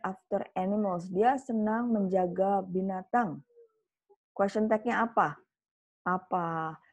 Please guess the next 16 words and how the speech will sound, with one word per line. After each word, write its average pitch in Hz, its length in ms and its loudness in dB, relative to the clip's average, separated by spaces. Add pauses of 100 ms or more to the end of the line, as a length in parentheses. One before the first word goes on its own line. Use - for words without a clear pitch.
(140)
doesn't 247 580 -2
he? 294 460 -4 (420)
Apa 170 300 -6
haven't 240 580 2
you? 294 480 -2 (400)
Apa - 320 -4
aren't 254 460 0
we? 269 260 -2
Yang 208 160 0
mana? 214 340 0 (540)
Ya, 196 300 0 (240)
di 190 140 -4
sini 226 240 0
diisi. 196 440 -2 (680)
Apakah 185 580 -4
dia 170 560 2